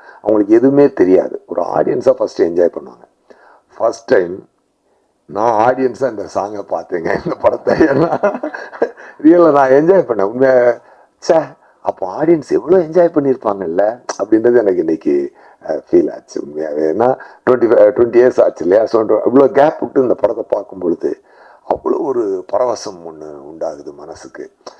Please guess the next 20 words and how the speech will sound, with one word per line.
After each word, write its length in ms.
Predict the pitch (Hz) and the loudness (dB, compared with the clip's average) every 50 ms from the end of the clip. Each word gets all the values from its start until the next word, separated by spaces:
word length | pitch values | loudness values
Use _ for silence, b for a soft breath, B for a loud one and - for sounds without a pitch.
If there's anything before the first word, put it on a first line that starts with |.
| B B B - | B B B -16
அப்பதான் 300 | - - - 143 143 135 | -12 -8 -4 -2 -2 -2
நான் 200 | 123 110 98 95 | -2 -4 -6 -6
நினைச்சேன், 480 | 95 107 101 - 98 90 85 82 82 78 73 71 69 65 - _ _ b b b b b b _ | -10 -12 -8 -4 -4 -4 -4 -6 -8 -10 -12 -16 -20 -20 -20 _ _ b b b b b b _
இப்ப 200 | _ - 87 85 | _ -4 -2 -2
அந்த 180 | 85 78 78 98 | -2 -2 0 0
மைண்ட்ல 200 | 131 151 151 143 | 2 4 4 4
இன்னைக்கு 240 | 131 120 110 101 | 4 2 0 0
நான் 180 | 101 107 113 123 | -2 -2 -4 -4
வந்து 80 | 123 117 | -6 -8
ஒரு 120 | 104 87 - 123 | -8 -4 0 2
டேக் 120 | 123 123 | 2 4
அவே 260 | - 120 113 107 101 98 | 4 2 4 2 0 -2
எடுத்துக்கிறேன்னா, 440 | - 104 98 95 92 95 101 104 95 - - - | 0 0 0 0 0 0 -4 -8 -8 -6 0 0
கில்லர்ல 400 | 120 127 131 131 120 117 113 107 | 2 4 4 2 4 2 2 2
இதுல 100 | 101 98 | 4 4
இருந்து 280 | 98 107 113 110 101 - | 2 2 0 0 -4 -4
கொஞ்சம் 440 | - 110 117 117 110 127 120 120 | -6 -6 -6 -2 0 0 0 0
கூட 260 | 117 117 117 117 120 113 - | 0 -2 2 2 0 0 0
குறையாம, 440 | 107 104 101 101 101 101 101 101 98 | -6 -2 0 2 0 0 -2 -4 -6
என்டர்டெயின்மெண்ட் 600 | 95 92 90 92 92 92 - 92 92 90 85 82 | -6 -6 -6 -6 -8 -4 -2 -2 -2 -2 -4 -12